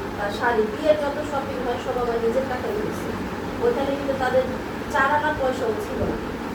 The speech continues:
চার পয়সা যদি বলি, সেটাও তাদের ছিল না, তারা কেউ ইনভেস্ট করেনি, বা তারা যে একটা বউ বিয়ে করতেছে, বিয়ে করায় নিতেছে, সেটা তারা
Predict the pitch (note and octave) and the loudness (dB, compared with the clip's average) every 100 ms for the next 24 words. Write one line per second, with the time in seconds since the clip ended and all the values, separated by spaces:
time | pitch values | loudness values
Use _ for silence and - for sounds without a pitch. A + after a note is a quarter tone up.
0 | - - - - - - C#4+ D4+ E4+ E4+ | -6 -6 -6 -4 0 4 6 4 4 2
1 | F4 E4+ - D#4+ D4 F4 E4 C4 C#4 C4 | 2 -2 -2 -2 0 0 -2 -2 0 0
2 | A#3 G#3+ G3+ F#3+ F3 - - G#3+ G#3+ A3+ | 0 -2 -2 -2 0 0 0 2 0 2
3 | A3 A3+ A3 G#3+ - A#3 A3 E3+ D3+ - | 4 4 4 0 0 0 0 0 0 -2
4 | - - - - F#3+ G#3 G#3+ G#3 - - | -4 -4 -4 -4 0 2 4 4 0 0
5 | A#3 B3 B3 A#3+ B3+ - B4 B4 C5 A#4+ | 2 4 2 2 0 4 4 4 0 2
6 | A#4 A4 A4+ G#3+ G#4+ A4+ D#4+ A3+ A3+ A#3 | 2 2 0 2 2 4 4 4 2 2
7 | C#4 C4+ A#3+ A3+ A#3 A3+ A3 | 2 0 0 0 0 0 0